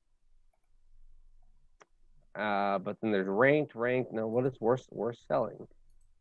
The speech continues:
Uh, according, okay, I, I don't trust this, but this is what Wikipedia stated. That was what Wikipedia stated, is their worst selling game.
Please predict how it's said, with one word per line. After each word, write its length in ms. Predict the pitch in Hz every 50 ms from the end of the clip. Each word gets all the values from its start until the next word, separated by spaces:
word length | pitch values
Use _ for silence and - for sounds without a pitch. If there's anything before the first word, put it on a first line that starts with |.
| _ _ - - - - - - - - - - - - - - - - - - - - - - - - - - - - -
Uh, 260 | 92 104 110 110 98
according, 400 | 101 - 117 113 117 120 139 - -
okay, 280 | 120 107 123 117 113 98 - 80
I, 160 | 104 107 107 92 92
I 160 | 92 104 117
don't 240 | 113 147 165 - -
trust 360 | - - 226 226 226 - -
this, 200 | - 214 226 226 226 -
but 120 | - 127 -
this 180 | 131 117 - -
is 100 | 123 110
what 320 | 104 104 123 135 - -
Wikipedia 960 | 117 107 107 120 123 - 170 143 - - - 151 143 135 131 127 131 131 131 127 -
stated. 460 | - - 123 117 107 98 - - - - _ _ _ _ _ - -
That 100 | - 113
was 200 | 120 135 139 127
what 140 | 135 139 90 95
Wikipedia 480 | 127 127 - - - 127 120 117 117
stated, 340 | - - 117 113 71 65 - - - - - - - - - - - _ _ - - -
is 180 | - 107 107 101
their 160 | 92 117 117
worst 420 | 107 107 101 101 107 113 110 - - -
selling 480 | - - 110 92 87 90 98 101 104 - - - - _ _ _ _ _ _ _ -
game. 320 | 107 95 80 67 67